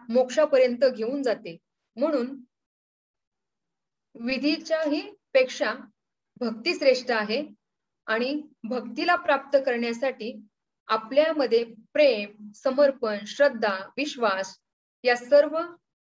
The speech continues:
गुण संपन्न असले पाहिजेत. समर्पण, ह्या सर्व गोष्टी आपल्यामध्ये निर्माण व्हायला पाहिजे, आवड निर्माण व्हायला पाहिजे, त्यावेळेस भक्तीची गोड ला-, गोडी लागेल. आणि मग हे जे पहिलं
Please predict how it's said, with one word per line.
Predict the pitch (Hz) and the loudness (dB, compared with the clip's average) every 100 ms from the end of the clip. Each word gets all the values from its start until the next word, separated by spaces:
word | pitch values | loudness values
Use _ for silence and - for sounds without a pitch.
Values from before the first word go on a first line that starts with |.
| 208 | -18
गुण | 208 302 359 349 _ - | -2 -2 -2 -10 _ -6
संपन्न | - 254 247 302 294 | -2 -2 2 2 2
असले | 262 247 226 | -2 0 0
पाहिजेत. | 214 202 214 | 0 -2 -4
समर्पण, | - - 254 262 277 254 226 202 208 _ _ | -8 -10 -8 2 2 2 -4 -6 -8 _ _
ह्या | 262 | -12
सर्व | - 320 330 | 0 0 0
गोष्टी | 294 285 302 | -2 -2 0
आपल्यामध्ये | 269 269 262 247 320 359 _ _ _ | 0 0 -2 -2 -4 -6 _ _ _
निर्माण | 262 269 320 330 - _ _ _ _ _ | 2 4 2 -2 -10 _ _ _ _ _
व्हायला | 220 226 220 | -2 2 2
पाहिजे, | 226 214 262 | 0 0 0
आवड | 226 240 277 | 2 2 2
निर्माण | 269 240 233 | 0 -2 -4
व्हायला | 233 208 202 | -2 -2 -2
पाहिजे, | 202 196 | -4 -6
त्यावेळेस | 254 240 220 214 302 - | -8 -4 -2 -2 -4 -4
भक्तीची | 226 226 220 277 302 | -8 -8 -8 -6 -6
गोड | 220 233 214 | 4 4 4
ला-, | 208 202 | -4 -2
गोडी | 214 208 | 0 2
लागेल. | 202 202 254 302 - _ _ _ _ - | 0 0 -2 -2 -10 _ _ _ _ -8
आणि | 233 262 | -6 -2
मग | 285 220 226 - _ _ _ _ _ _ _ _ _ _ _ _ | -2 -2 -4 -14 _ _ _ _ _ _ _ _ _ _ _ _
हे | 262 | -4
जे | 254 | 0
पहिलं | 269 262 247 262 277 269 | 2 2 2 2 2 0